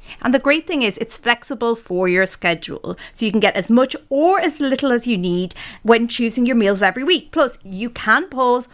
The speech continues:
or reschedule your deliveries anytime if anything changes.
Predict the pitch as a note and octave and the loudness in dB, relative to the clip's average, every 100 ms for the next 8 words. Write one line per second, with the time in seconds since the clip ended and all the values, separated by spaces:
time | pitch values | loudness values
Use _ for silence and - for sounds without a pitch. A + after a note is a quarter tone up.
0 | - - A3+ D#4 F#4+ F#4 - D#4 D#4+ F4 | -14 0 2 2 0 0 2 2 0 -4
1 | F4 E4+ E4 G#3 F#3 G3 G3 - C4 G#4+ | -4 -4 -4 -4 -2 -2 -2 0 0 0
2 | - A3 G3+ G#3 G#3+ - - A3+ - - | -2 0 0 0 -6 -12 -10 -8 -4 -2
3 | G3 G3+ G3 F#3 - D#3 - - - - | -2 -2 -6 -6 -6 -6 -6 -8 -10 -14